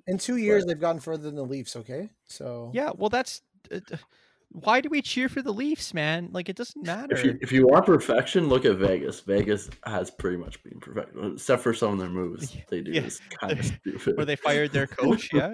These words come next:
Speaker 3: Gerard Gallant fired.
Speaker 1: I mean, they, they've been better since they've done it, so.
Speaker 2: Yeah, that
Speaker 3: Well
Speaker 2: kinda did. That's only because the guy they wanted, Pete DeBoer, became available.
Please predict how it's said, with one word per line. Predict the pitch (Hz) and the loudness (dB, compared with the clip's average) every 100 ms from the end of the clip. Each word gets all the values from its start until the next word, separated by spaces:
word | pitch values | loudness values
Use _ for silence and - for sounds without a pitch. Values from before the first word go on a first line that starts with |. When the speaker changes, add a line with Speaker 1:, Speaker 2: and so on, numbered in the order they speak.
| 196 | -6
Speaker 3:
Gerard | 147 147 143 143 | -4 0 0 -2
Gallant | 131 123 190 - - | -6 -6 -8 -12 -10
fired. | 160 131 156 151 | -4 0 0 2
Speaker 1:
I | 180 | 2
mean, | 196 170 | 0 0
they, | 190 - | -4 2
they've | 202 139 | 2 2
been | 196 226 | 0 0
better | 147 156 175 | 0 -2 -4
since | 127 143 - | -6 -10 -8
they've | 131 | -6
done | 120 156 | -4 -6
it, | 120 104 | -6 -10
so. | - 120 120 131 _ _ _ _ _ _ _ _ | -10 -8 -8 -12 _ _ _ _ _ _ _ _
Speaker 2:
Yeah, | 113 107 101 | 6 8 10
that | 104 | 8
Speaker 3:
Well | 143 143 | 6 6
Speaker 2:
kinda | 123 117 | 4 2
did. | 117 - - - - - - - - - | 0 -4 -10 -10 -2 -2 -2 -18 -4 4
That's | 165 | 8
only | 247 240 | 10 8
because | 185 180 135 - - _ | 8 6 4 2 -16 _
the | 120 | -2
guy | 117 120 127 | 6 10 12
they | 120 | 10
wanted, | 101 104 110 98 - - | 8 6 6 4 -2 -6
Pete | 104 | -6
DeBoer, | 101 82 92 98 76 101 _ _ - | -4 -2 2 2 2 -4 _ _ -12
became | 101 - 107 | -8 -2 0
available. | 90 87 98 90 - 71 | 0 4 6 6 2 -6